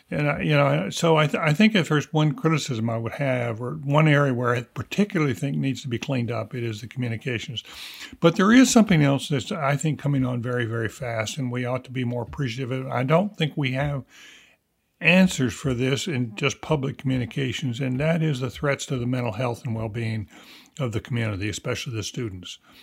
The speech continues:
You know, I was interested in this piece in the New York Times just a few days ago, uh, at a place called Norwich University. It's a, it's a military type school.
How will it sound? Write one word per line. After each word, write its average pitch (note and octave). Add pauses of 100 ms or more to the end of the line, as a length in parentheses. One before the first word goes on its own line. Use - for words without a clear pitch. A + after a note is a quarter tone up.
(200)
You C#3+
know, B2+
I B2+
was C3
interested C#3+
in B2
this A#2
piece C3
in C3
the A#2+
New A#2+
York A#2
Times B2
just -
a A#2
few -
days A#2
ago, A#2 (500)
uh, B2+
at B2+
a A#2
place C3
called A#2+
Norwich C#3 (420)
University. A#2+
It's G2+
a, A#2+
it's G2+
a A#2
military B2
type B2
school. A#2+